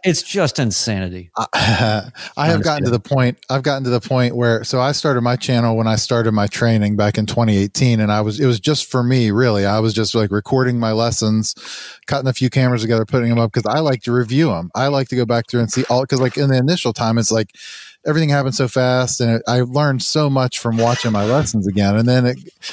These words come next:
Speaker 2: I, then it made sense to me. I said, "Why are all these people watching this? Why am I getting all these subscribers?" I'm like, "Well, they're exactly like I am." Like,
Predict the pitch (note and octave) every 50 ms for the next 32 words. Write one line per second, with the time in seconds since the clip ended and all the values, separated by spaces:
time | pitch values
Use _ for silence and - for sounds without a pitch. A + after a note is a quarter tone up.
0 | - - C3+ C3+ D3 D3+ C3+ D#3 E3+ F3+ F3 D3 C3+ D3 D3 C#3+ C3 - - E3+
1 | E3+ - - - B2+ A#2+ A#2 A2+ - - B2+ A2+ A#2+ A2+ B2+ C#3 D3+ C#3+ C3+ C3
2 | B2+ A#2 - - C3 G#2+ A2 A2 G#2+ A2 A#2 A#2+ - - B2 A#2 A#2 A2+ G#2+ -
3 | A#2 A#2 A#2 A#2 A#2+ A2 A#2 A2+ A2 A2 A2 A2 - - G#2+ - - - A#2+ B2+
4 | C3+ A#2+ A#2 A2 A2 A2+ A#2 B2 C3 C3 C#3 E3 E3+ D3 C3+ B2 D3+ D3 D3 -
5 | D3+ C3+ B2+ B2+ B2 - - A2+ C3+ D#3 E3+ D#3+ C3 A#2+ A2+ A2+ A2 A#2 A#2 A2+
6 | -